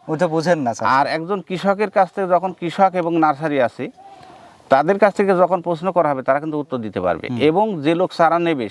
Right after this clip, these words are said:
Speaker 2: সেই লোক কিন্তু পরামর্শ নিয়ে ভালো ফসল ফলাতে পারবে।
Speaker 1: সেটাই আর কি। তো এই জন্য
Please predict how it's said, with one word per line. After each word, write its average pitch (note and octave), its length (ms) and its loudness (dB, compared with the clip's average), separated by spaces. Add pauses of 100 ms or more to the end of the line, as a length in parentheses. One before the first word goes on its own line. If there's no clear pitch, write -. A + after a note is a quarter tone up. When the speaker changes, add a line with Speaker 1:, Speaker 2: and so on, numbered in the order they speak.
Speaker 2:
সেই D3+ 100 -2
লোক D#3+ 200 -2
কিন্তু E3 200 -4
পরামর্শ D3 420 2
নিয়ে F3 140 -6
ভালো C3 280 -2
ফসল C3 200 -8
ফলাতে G2+ 300 -4
পারবে। - 260 -6 (200)
Speaker 1:
সেটাই G#2 340 -4
আর F#2+ 180 -10
কি। - 100 -14 (680)
তো - 80 4
এই D3+ 120 4
জন্য E3 220 2